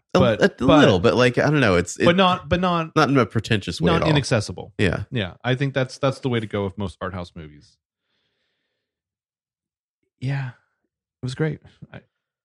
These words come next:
Speaker 2: I mean, just
Speaker 1: It's just, like, a really well-made, enjoyable, kind of, like,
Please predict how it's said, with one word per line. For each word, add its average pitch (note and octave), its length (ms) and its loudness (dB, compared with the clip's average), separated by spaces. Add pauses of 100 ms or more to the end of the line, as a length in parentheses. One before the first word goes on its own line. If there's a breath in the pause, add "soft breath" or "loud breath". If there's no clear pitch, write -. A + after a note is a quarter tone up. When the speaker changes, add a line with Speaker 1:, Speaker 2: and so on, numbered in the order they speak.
(220)
Speaker 2:
I B2+ 40 -4
mean, C3+ 180 0
just - 160 -8
Speaker 1:
It's A2+ 120 4
just, B2+ 160 0
like, C3 120 2
a A#2 60 6
really G#2 340 4
well-made, F2+ 600 2
enjoyable, E2+ 800 0
kind E2 220 -4
of, E2 100 -6 (160)
like, D#2 220 -4